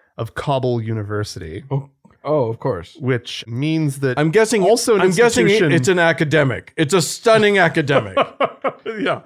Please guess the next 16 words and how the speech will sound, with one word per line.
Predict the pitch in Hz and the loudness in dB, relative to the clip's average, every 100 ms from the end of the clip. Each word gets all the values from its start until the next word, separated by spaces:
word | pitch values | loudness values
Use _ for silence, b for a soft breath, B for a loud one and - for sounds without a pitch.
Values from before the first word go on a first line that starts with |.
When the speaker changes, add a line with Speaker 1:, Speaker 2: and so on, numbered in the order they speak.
| B B | B B
Speaker 2:
that | 156 143 | -2 2
they've | 143 | 2
Speaker 1:
So, | 131 | 4
Speaker 2:
put | 147 135 | 2 4
in. | 127 104 | 2 2
Speaker 1:
oh, | 180 175 147 139 | 4 4 4 0
and | 147 143 | -2 -4
it, | 139 139 135 156 | -4 -4 -4 -4
it, | 131 - _ | -6 -6 _
it's, | - 123 - - - - | -10 -8 -10 -16 -18 -10
it | 131 | -8
was | 123 | -6
such | - 190 | -4 -6
a | 131 | -6
great | 120 85 | -6 -8
choice, | - 76 76 80 - - | -12 -16 -16 -16 -18 -20